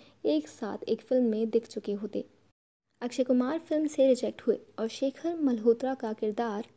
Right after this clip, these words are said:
दीपक तिजोरी को मिल गया, जिस रोल के लिए दीपक तिजोरी ने अक्षय का पत्ता काटा था। वहीं दीपक फिल्म खिलाड़ी में अक्षय कुमार के साथ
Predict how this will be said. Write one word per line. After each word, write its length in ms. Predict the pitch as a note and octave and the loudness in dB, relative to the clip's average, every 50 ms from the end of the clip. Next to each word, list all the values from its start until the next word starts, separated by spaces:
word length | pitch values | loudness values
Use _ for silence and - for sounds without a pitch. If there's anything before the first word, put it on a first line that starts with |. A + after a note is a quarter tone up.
| - | -6
दीपक 280 | B3 B3 B3 - C4+ B3+ | -4 -4 0 0 -2 2
तिजोरी 380 | - B3 A3 G3+ G#3+ G3 G#3 G#3+ | 2 2 2 2 0 0 0 -2
को 160 | - - G3+ | -2 -2 -2
मिल 200 | G#3 G3+ F#3 F3+ | 0 0 -2 -2
गया, 180 | F#3 F#3 F#3 A#3+ - - - - - - - _ - | -2 -4 -6 -6 -12 -20 -20 -20 -20 -20 -20 _ -6
जिस 240 | A#3 B3+ B3 - C4+ | -4 -4 -4 0 2
रोल 200 | C4+ C#4+ D4+ D#4+ | 4 4 4 2
के 120 | - E4+ | 2 2
लिए 220 | E4 D#4 D#4 E4 E4 | 0 2 2 2 0
दीपक 340 | C#4+ B3+ A#3 A#3 - A3+ A3 | 0 0 -2 -2 -2 -4 -2
तिजोरी 400 | - A#3+ A3 - A#3 A3+ B3+ C#4+ | -2 -4 0 4 4 4 4 4
ने 180 | D4 B3 G#3+ A3 | 2 2 2 0
अक्षय 320 | - - A#3 - - B3+ | -4 -4 -8 -4 -2 -4
का 140 | B3 - G#3 | -2 -2 -4
पत्ता 340 | G3+ - A3+ - _ C#4 C4 | -6 -6 -8 -6 _ -6 -6
काटा 340 | C4 C#4+ B3+ B3+ B3+ C4 B3+ | -4 -4 -6 -4 -4 -4 -6
था। 240 | B3+ B3 C#4+ D4+ D#4 - - - - - - _ - | -4 -4 -6 -6 -8 -12 -20 -20 -20 -20 -20 _ -2
वहीं 240 | B3 B3+ C#4 E4+ F4+ | 0 0 2 2 0
दीपक 460 | F4 C#4+ A#3+ A3+ - - A3+ A#3+ A#3+ - - - - - _ _ | 0 0 -2 -2 0 0 0 0 0 -4 -18 -20 -20 -20 _ _
फिल्म 280 | - - D#4 E4 E4 E4 | -2 0 2 2 2 0
खिलाड़ी 500 | D#4+ - C4 A#3+ G#3+ G#3+ G#3+ A3+ C4 C#4 | 0 0 0 0 2 2 2 2 4 4
में 220 | A#3+ G#3+ G#3+ A3+ - | 4 4 2 0 -2
अक्षय 260 | - A#3 - - A#3 | -4 -8 -2 -2 0
कुमार 320 | A3+ A#3 A3+ A3+ A#3 B3+ | 0 2 0 0 0 -4
के 160 | C4+ - A3+ | -2 -4 -4
साथ 440 | G#3+ - - C4 A#3 G#3+ G#3 G#3 - | -4 -4 -6 -6 -4 -4 -6 -8 -10